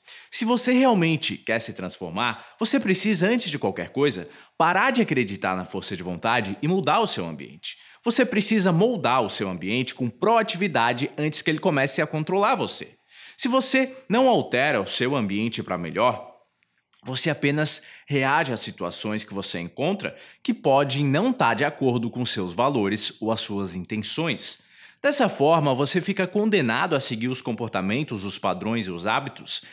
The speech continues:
estabelecidos por outras pessoas. Então você precisa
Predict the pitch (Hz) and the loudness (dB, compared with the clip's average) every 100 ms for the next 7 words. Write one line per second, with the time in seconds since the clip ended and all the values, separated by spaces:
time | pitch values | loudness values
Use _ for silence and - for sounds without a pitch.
0 | - - 180 190 190 202 175 - 190 196 | -8 -4 2 4 2 0 -2 0 2 2
1 | 214 123 85 - - - - - - - | 0 -6 -10 -12 -12 -12 -12 -12 -18 -8
2 | 202 254 240 233 247 220 202 208 175 185 | -2 0 2 2 2 2 2 2 2 0